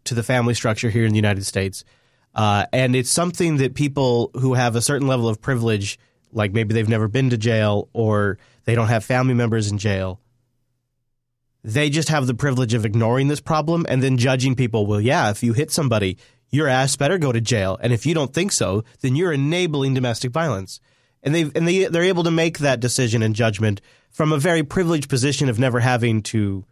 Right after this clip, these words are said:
like I said, be in jail or have a family member go. And if you ever have witnessed it from one of those perspectives, it's, it feels like an, like a unstoppable, evil, massive force, like a storm,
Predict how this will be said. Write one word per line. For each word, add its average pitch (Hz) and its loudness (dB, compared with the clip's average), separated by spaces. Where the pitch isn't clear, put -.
like 107 -2
I 107 2
said, 104 -2
be 117 2
in 107 2
jail 101 2
or 95 -2
have 101 0
a 101 -8
family 110 0
member 98 -4
go. 104 -2
And 123 2
if 139 0
you 135 2
ever 123 0
have 165 0
witnessed 110 0
it 104 -4
from 113 0
one 110 2
of 104 0
those 98 -2
perspectives, 95 -4
it's, 139 0
it 160 2
feels 220 -2
like 123 0
an, 120 0
like 127 0
a 120 0
unstoppable, 139 0
evil, 165 0
massive 143 0
force, 113 -2
like 131 0
a 107 -2
storm, 120 0